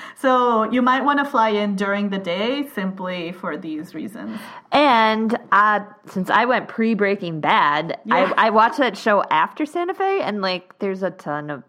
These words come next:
Speaker 2: I don't know so much now,
Speaker 1: Mm-hmm.
Speaker 2: but, um, one of the,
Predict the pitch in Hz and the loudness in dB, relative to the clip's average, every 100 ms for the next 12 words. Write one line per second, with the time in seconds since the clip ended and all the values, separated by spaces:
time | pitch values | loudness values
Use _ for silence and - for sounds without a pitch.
0 | - 175 175 160 160 165 165 151 - 156 | -6 -2 -2 -2 -4 -6 -8 -8 -8 -8
1 | 143 139 147 170 214 233 233 _ _ _ | -4 -2 0 -2 -2 -6 -12 _ _ _
2 | 214 202 196 196 175 175 170 175 202 208 | -12 -2 2 2 2 2 2 2 2 2
3 | 208 - 175 185 180 180 185 175 165 160 | 0 0 2 2 0 -4 -2 0 0 0
4 | 160 165 | -2 -4